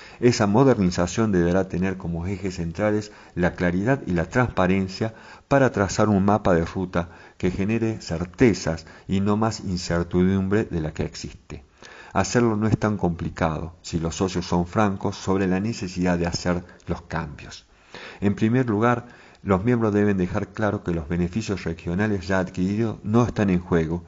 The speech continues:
y para ello es vital consolidar y profundizar la zona de libre comercio. Cumpliendo este paso, se debería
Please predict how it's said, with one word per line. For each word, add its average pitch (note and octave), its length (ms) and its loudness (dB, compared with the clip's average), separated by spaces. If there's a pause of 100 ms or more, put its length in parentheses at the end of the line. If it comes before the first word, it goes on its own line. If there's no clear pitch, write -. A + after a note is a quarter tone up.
y A#2 120 2
para F#2 260 0
ello G2+ 180 0
es F2+ 80 -2
vital F#2 400 -2
consolidar G2+ 680 2 (320)
y G#2+ 140 0
profundizar A2 800 0
la F2+ 160 0
zona F#2 260 0
de E2 100 0
libre E2+ 280 -2
comercio. D#2 600 -8 (800)
Cumpliendo B2+ 420 6
este A#2 200 4
paso, C3 380 0
se G2 180 0
debería F#2+ 420 4